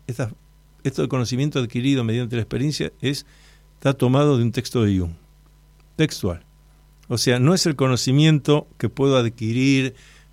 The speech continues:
porque lo leí o porque un profesor me dijo. Es el conocimiento adquirido mediante la experiencia. Aquí lo vivencial es fundamental.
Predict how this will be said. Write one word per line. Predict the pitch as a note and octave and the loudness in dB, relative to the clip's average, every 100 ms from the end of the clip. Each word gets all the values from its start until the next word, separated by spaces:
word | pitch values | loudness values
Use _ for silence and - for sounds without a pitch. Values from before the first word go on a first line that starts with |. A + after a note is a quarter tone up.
| _ _ | _ _
porque | - B2 A2 B2+ A2+ A2 | -2 0 0 0 0 2
lo | A2+ | 4
leí | A2+ A#2 B2+ C#3+ C#3+ | 4 6 8 8 8
o | B2 | 6
porque | - G#2 | 2 -2
un | A2 | -2
profesor | G#2+ G2+ G2+ B2 | -2 -4 -2 0
me | A2+ G#2+ | 2 2
dijo. | G#2+ G2 - F2+ - _ _ _ _ _ - _ _ | 2 -2 -6 -10 -10 _ _ _ _ _ -20 _ _
Es | C#3+ C3 | -2 -2
el | A2+ | -2
conocimiento | B2+ A2 - A#2+ F3 D#3+ | -2 -2 0 0 0 -2
adquirido | B2 - A2 D#3 D3+ | -4 -2 0 2 2
mediante | A2 A2+ A2 A2 | 0 0 -2 -2
la | B2 | -4
experiencia. | A#2+ B2+ B2 A2+ F#2 - | -2 -2 0 0 -2 -6
Aquí | F#2+ D#3+ - | -6 -6 -8
lo | E3 - A#2 A#2 A2 | -10 -8 -2 0 0
vivencial | A#2 A2+ A2 - D3 D#3 - | 0 0 -2 -2 -2 -4 -4
es | B2+ D3 - - | -4 -4 -6 -18
fundamental. | - - D#3 B2 G#2 G2 F2+ F2 - | -6 0 2 2 0 -2 -4 -8 -16